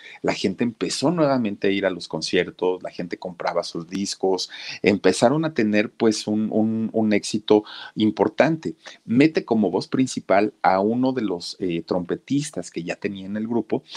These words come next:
y que era de los más viejitos que, que, que estaban con ellos. Le dice, "Pues es tu oportunidad, ahora tú vas a cantar, Ernesto Báez se llama, entonces tú vas a ser el vocalista y, pues, vamos a seguir cantando".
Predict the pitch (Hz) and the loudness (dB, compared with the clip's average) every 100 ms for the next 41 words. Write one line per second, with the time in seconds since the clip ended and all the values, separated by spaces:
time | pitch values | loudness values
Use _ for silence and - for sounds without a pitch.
0 | - - - 90 95 101 85 87 87 98 | -14 -8 -2 2 4 2 -2 -4 -2 -2
1 | - 135 - - 82 - 73 - 104 - | -2 -6 -8 -4 -4 -4 -8 -8 -10 -4
2 | 85 90 110 110 98 135 - - - 90 | -4 -2 -2 0 -2 -6 -10 -20 -4 -2
3 | 101 135 131 - 82 87 - 113 131 - | 0 -2 -4 -6 -10 -4 -2 0 -2 -2
4 | 151 151 120 120 - 85 82 82 - 87 | -2 2 2 0 0 0 0 -2 0 0
5 | - 110 117 123 104 104 127 95 85 90 | 0 -2 -2 0 2 2 0 -6 -4 -6
6 | 87 - 98 110 123 156 - 107 127 135 | -4 -2 0 -2 -2 -6 -6 -4 -4 -8
7 | _ - - - 90 95 113 - 101 104 | _ -20 -18 -8 -4 -4 -6 0 0 0
8 | 104 113 110 110 - 117 110 - 113 - | -2 -2 0 -2 -2 -4 -4 0 -2 -2
9 | - - - 80 82 - - 65 - 92 | -12 -14 -4 -2 -2 -10 -12 -14 -10 -4
10 | 85 143 | 2 2